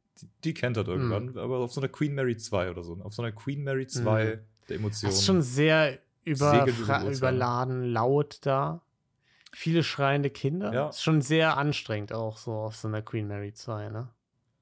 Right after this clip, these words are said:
Speaker 1: Ja, es ist so ein bisschen
Speaker 2: Hm.
Speaker 1: dieses, dieses Wilde, was, was unsere Emotionen ja auch haben. Also,
Speaker 2: Ja.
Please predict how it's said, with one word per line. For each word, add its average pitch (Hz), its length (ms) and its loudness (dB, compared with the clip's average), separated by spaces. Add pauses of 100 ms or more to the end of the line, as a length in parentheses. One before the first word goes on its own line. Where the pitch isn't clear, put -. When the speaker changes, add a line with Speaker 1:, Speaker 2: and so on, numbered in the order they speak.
Speaker 1:
Ja, 127 200 2
es 135 160 -4
ist 139 120 -6
so 147 60 -4
ein 139 80 -4
bisschen 131 340 2
Speaker 2:
Hm. 113 140 0
Speaker 1:
dieses, 120 460 -6
dieses 107 420 -6
Wilde, 107 380 4
was, - 340 -6 (140)
was - 240 -6
unsere 90 460 -6
Emotionen 95 420 -4
ja 87 80 -6
auch 87 120 -8
haben. 101 280 -8
Also, 139 160 -2
Speaker 2:
Ja. 104 500 -2